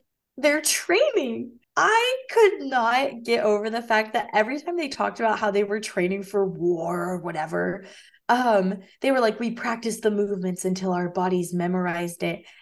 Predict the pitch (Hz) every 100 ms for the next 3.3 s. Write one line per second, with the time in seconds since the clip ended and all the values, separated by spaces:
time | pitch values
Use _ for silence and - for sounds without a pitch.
0 | - 262 285 285 262 - - 330 453 571
1 | - 302 359 359 311 294 285 262 - 269
2 | 339 277 240 220 208 233 240 202 220 -
3 | - -